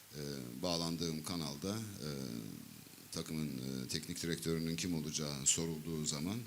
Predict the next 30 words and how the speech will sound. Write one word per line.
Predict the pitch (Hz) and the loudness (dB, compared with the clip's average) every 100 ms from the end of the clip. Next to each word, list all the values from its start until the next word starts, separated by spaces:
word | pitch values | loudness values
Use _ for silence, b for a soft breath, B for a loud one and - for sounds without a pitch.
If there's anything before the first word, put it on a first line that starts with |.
| - | -4
ki | 87 65 50 52 69 - | -4 -4 -8 -12 -12 -4
bir | |
sürü | - 78 | -2 6
spekülasyon | 78 - 80 80 78 - 85 78 | 8 8 6 0 6 6 6 0
vardı. | 69 69 67 113 113 - - B B B B B B B B B - - | -2 -4 -2 -4 -6 -14 -18 B B B B B B B B B -12 -4
Ee, | 80 78 | -2 2
biz | 82 - - - | 6 8 8 4
altyapıdan | 95 92 95 - 85 | 0 2 2 2 2
yetiştirdiklerimizle | 85 82 - - 87 85 92 87 87 73 73 67 65 | 2 6 6 6 0 -2 -2 2 2 2 0 -4 -4
yolumuza | 67 76 78 76 | -4 -2 -2 0
devam | 73 76 71 | -2 -2 -2
eden | 67 67 67 | -4 -4 -4
bir | 73 - | -6 -6
kulübüz. | 67 120 120 | -6 -2 -2
Altyapıdan | 98 85 76 73 76 | -2 -2 -2 0 2
gelen, | 82 76 107 | 2 0 0
ee, | 117 113 76 80 76 71 62 62 92 - - | -2 -4 -6 -4 -4 -4 -4 -6 -10 -14 -6
ve | 82 76 85 | -4 -2 0
birinci | 90 87 87 | 0 2 2
yardımcı | 80 80 87 | 2 0 -2
hoca | 90 85 78 | 0 -2 -2
konumunda | 78 76 73 73 | -2 -2 -2 -2
olan, | 78 87 131 | -2 -2 -4
ee, | 110 113 71 71 69 87 | -4 -6 -6 -4 -2 2
Hüseyin | 101 78 80 | 2 2 0
Cimşir'le | 90 76 82 98 127 131 | 0 0 0 0 0 2
yolumuza | 101 85 92 82 | 2 2 0 2
devam | 98 92 87 | 2 2 0
edeceğimizi | 76 78 76 76 | 0 -2 2 6
söyledik. | - 69 73 110 | 6 4 -4 -8